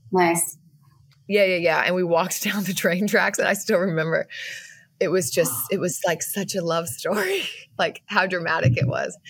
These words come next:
Speaker 2: They check us out of rehab. Nobody wants us to go. There's people everywhere. Our families are calling. Everyone's like, "No, don't go." And I always had this idea of myself that I was, like, in a movie. I could kinda see
Speaker 1: Mm-hmm.
Speaker 2: myself out of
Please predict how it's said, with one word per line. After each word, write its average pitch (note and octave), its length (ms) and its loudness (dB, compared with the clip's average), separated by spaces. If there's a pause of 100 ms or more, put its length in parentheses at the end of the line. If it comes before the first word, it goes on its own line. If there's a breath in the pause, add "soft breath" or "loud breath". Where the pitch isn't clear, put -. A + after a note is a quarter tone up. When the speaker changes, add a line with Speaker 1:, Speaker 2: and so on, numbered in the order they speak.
(240 loud breath)
Speaker 2:
They F3+ 100 -2
check G#3 260 -4
us C4 120 -2
out A3+ 120 0
of F#3 80 -4
rehab. E3+ 480 -4 (500 loud breath)
Nobody A#3 400 4
wants G#3+ 240 -2
us - 100 -8
to F#3 100 -6
go. D#3+ 360 0
There's D#3+ 140 -4
people D4+ 460 -4
everywhere. A#3+ 440 2
Our D#3+ 120 4
families A#3+ 460 2
are A#3+ 80 2
calling. A3+ 460 2
Everyone's A3+ 320 2
like, A#3 180 0
"No, C#4+ 440 2
don't D4 240 -2
go." C#4+ 540 4
And E3+ 300 0
I A3 120 2
always C4+ 200 0
had A#3+ 120 -2
this G#3 100 -2
idea E3+ 360 2
of E3+ 60 -2
myself E3 260 -2
that E3 100 2
I - 20 2
was, D#3 140 0
like, D#3 140 0
in D#3 80 0
a D3+ 40 -2
movie. F3+ 460 -4 (640 soft breath)
I - 80 6
could F#3+ 120 -4
kinda A#3 240 2
see F3+ 100 2
Speaker 1:
Mm-hmm. A#3+ 100 2
Speaker 2:
myself A3 360 2
out G#3 80 2
of G3+ 40 -6